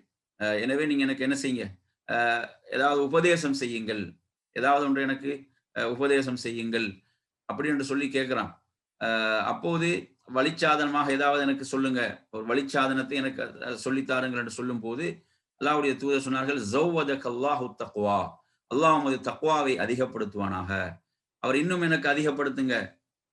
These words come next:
என்று கேட்கும்போது, வழிச்சாதனத்தை இன்னும் அதிகப்படுத்துங்க என்று கேட்கும்போது, "வகஃபர தம்பக், அல்லாஹ் உமது பாவத்தை மன்னிப்பானாக." அஹ், "எனது தாயும் தந்தையும் உங்களுக்கு அர்ப்பணம் அல்லாஹ்வின் தூதரே, இன்னும் எனக்கு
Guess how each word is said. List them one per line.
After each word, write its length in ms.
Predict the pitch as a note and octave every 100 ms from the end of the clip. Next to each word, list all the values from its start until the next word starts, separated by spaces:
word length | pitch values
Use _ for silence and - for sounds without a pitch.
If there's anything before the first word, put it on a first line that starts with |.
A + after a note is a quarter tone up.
| -
என்று 200 | B2 A#2
கேட்கும்போது, 600 | B2 A#2 A#2 A2 B2 D#3 C#3 - _ _ -
வழிச்சாதனத்தை 680 | C3 C3+ C#3+ C3 C3 B2+ C3
இன்னும் 320 | B2+ F3 D#3+
அதிகப்படுத்துங்க 540 | C#3+ C#3+ C3 B2+ B2
என்று 120 | A#2+
கேட்கும்போது, 520 | A2 A#2+ A#2 A#2 C3 C3+
"வகஃபர 600 | A#2+ A#2 D3+ C#3 B2+ A2
தம்பக், 420 | A2 G#2 G2+ -
அல்லாஹ் 280 | A2 B2 A#2+
உமது 240 | A#2 G#2+
பாவத்தை 520 | A2+ B2 B2 A2+ A#2
மன்னிப்பானாக." 720 | G2+ A2+ G#2+ G#2 G2 F#2+ F2+ G2+ F#2 E2+ _ _ _ _ _
அஹ், 160 | G2 G#2
"எனது 280 | A#2+ C3 B2+
தாயும் 360 | C#3 D#3 D#3+
தந்தையும் 360 | C#3+ D3 D#3 D3
உங்களுக்கு 300 | C#3 C3+ B2
அர்ப்பணம் 380 | B2 - F3 D3+
அல்லாஹ்வின் 400 | C#3 C#3+ C3+ A#2+
தூதரே, 460 | B2 A#2+ A2 F#2+ -
இன்னும் 280 | C#3 F#3
எனக்கு 340 | F3 D#3 C3+